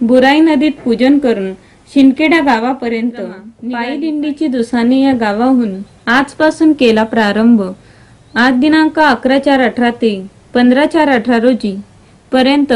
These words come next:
पन्नास किलोमीटर पायी दिंडीचे आज माननीय पर्यटन मंत्री जयकुमार रावल भाऊ यांच्या हस्ते पूजन करून पायी दिंडीला सुरुवात करण्यात आली.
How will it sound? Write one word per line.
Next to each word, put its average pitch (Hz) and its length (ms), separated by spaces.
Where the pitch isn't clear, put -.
पन्नास 254 340
किलोमीटर 285 640
पायी 226 300
दिंडीचे 220 680
आज 285 280
माननीय 254 520
पर्यटन 233 520
मंत्री 269 560
जयकुमार 285 500
रावल 226 360
भाऊ 226 260
यांच्या 247 360
हस्ते 311 340
पूजन 262 440
करून 196 400
पायी 262 240
दिंडीला 302 480
सुरुवात 247 360
करण्यात 220 400
आली. 185 240